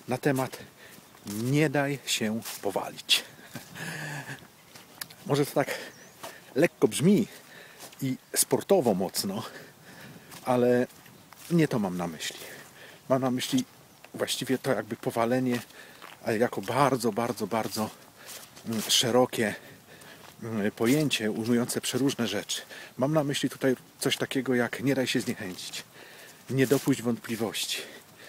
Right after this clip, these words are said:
"nie trać wiary". Otóż budujemy przedsięwzięcie, które,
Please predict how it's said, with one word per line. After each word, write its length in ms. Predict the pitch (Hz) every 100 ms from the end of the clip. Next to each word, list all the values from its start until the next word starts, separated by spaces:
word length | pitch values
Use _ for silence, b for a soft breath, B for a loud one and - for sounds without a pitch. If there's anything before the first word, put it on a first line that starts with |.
| B B B
"nie 420 | 120 127 131 135 135
trać 280 | 143 123
wiary". 320 | 113 104 90 - - - - B B B B B B B B B B -
Otóż 300 | 151 170 151 - B B B B
budujemy 260 | 139 175 208
przedsięwzięcie, 540 | 170 - 127 165 165
które, 340 | 147 139 131